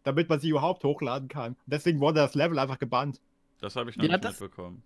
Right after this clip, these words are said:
Speaker 3: äh, das war bei mir auch öfters so. Also ich habe drei, vier Levels gehabt, die hab ich hochgeladen, die hab ich normal gemacht, geschafft.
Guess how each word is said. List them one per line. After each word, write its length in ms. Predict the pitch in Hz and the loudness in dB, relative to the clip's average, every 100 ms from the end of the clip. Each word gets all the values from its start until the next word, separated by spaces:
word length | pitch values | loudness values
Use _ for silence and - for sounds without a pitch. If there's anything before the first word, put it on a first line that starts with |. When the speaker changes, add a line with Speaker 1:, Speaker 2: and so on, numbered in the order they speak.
| _ | _
Speaker 3:
äh, 140 | 180 | 0
das 200 | 190 208 | 0 4
war 120 | 214 214 | 4 6
bei 100 | 214 | 6
mir 260 | 220 202 | 6 6
auch 140 | 220 214 | 4 4
öfters 380 | 180 - 175 - | 2 2 -2 2
so. 220 | 165 151 | 4 4
Also 200 | 170 180 | 4 4
ich 160 | 175 | 4
habe 320 | 196 202 196 190 | 4 4 4 4
drei, 300 | 185 196 220 | 4 4 4
vier 200 | 226 202 | 4 4
Levels 460 | 190 202 247 - | 6 4 2 -2
gehabt, 500 | - 208 185 233 - | 2 4 4 2 0
die 80 | 190 | -2
hab 100 | 165 | 0
ich 140 | 170 - | 0 4
hochgeladen, 720 | 214 - 240 175 170 - 226 | 2 4 4 6 4 2 0
die 120 | 160 | 2
hab 140 | 170 | 0
ich 140 | 175 170 | -2 0
normal 400 | 160 165 190 185 | 2 4 2 2
gemacht, 380 | 185 185 - | 2 0 -2
geschafft. 480 | - 170 180 180 - | -4 2 4 4 0